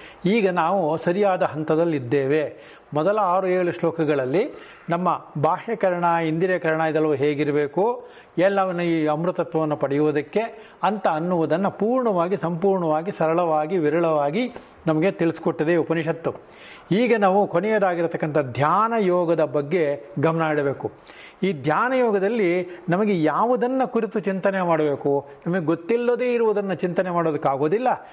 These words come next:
ಅದಕ್ಕೋಸ್ಕರ ನಮಗೆ ಏನು ಗೊತ್ತಿದೆಯೋ, ಆ ಗೊತ್ತಿರುವುದನ್ನು ಸರಳ ವಿರಳ ಮಾಡುವ ರೀತಿಯಲ್ಲಿ ನಮಗೆ ಒಂದು ಪ್ರತಿಮಾ ಅಥವಾ ನಮಗೆ ಬೇಕಾಗಿರತಕ್ಕಂಥ ಒಂದು ಸಾಧನೆಯ ಅಂಗವಾಗಿರತಕ್ಕಂಥ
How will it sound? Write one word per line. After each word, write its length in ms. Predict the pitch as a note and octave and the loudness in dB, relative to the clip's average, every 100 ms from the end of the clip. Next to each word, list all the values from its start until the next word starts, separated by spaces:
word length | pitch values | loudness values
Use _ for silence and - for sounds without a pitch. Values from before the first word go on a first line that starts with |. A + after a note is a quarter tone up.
| - | -6
ಅದಕ್ಕೋಸ್ಕರ 500 | D#3 F3 G3 F3 - | -2 0 0 -4 -2
ನಮಗೆ 320 | E3+ D#3+ D3+ C#3+ | -2 0 0 2
ಏನು 220 | F3 F3 | 0 0
ಗೊತ್ತಿದೆಯೋ, 720 | C#3+ C#3 G#3+ A#3 G#3+ F3+ F#3+ - - | -2 0 -2 0 2 0 -4 -12 0
ಆ 60 | D3 | 2
ಗೊತ್ತಿರುವುದನ್ನು 800 | C#3 F#3 F3+ C#4 B3+ A#3 A3 G3 | 4 2 2 2 4 2 2 -2
ಸರಳ 260 | D#3+ F3 F#3+ | 0 2 2
ವಿರಳ 260 | E3+ E3+ | 0 0
ಮಾಡುವ 380 | D#3+ D#3+ D3+ D3 | 0 0 0 0
ರೀತಿಯಲ್ಲಿ 640 | C#3 C#3 C#3+ F3 G#3+ D#3+ D#3 - - | 0 -2 0 0 0 -2 -4 -14 -8
ನಮಗೆ 200 | E3 F3 | -4 0
ಒಂದು 260 | D#3+ D#3 C#3+ | 0 0 -4
ಪ್ರತಿಮಾ 500 | - E3 E3+ A#3 G#3+ C#3+ - - - | -2 -2 0 0 0 -2 -6 -16 -6
ಅಥವಾ 180 | D#3+ G3+ | -2 0
ನಮಗೆ 160 | F3 D3+ | 0 0
ಬೇಕಾಗಿರತಕ್ಕಂಥ 760 | F3 G#3 G3+ F3+ E3+ F3 D#3+ | 0 2 0 0 -2 -2 -2
ಒಂದು 220 | D3+ C#3+ B2+ | -2 0 -2
ಸಾಧನೆಯ 540 | - E3 G3+ G#3+ G3+ | 0 0 0 0 0
ಅಂಗವಾಗಿರತಕ್ಕಂಥ 960 | E3+ D#3+ F#3 F3 D3+ D3+ D3 - C#3+ | 0 0 2 2 0 -2 -2 -2 -2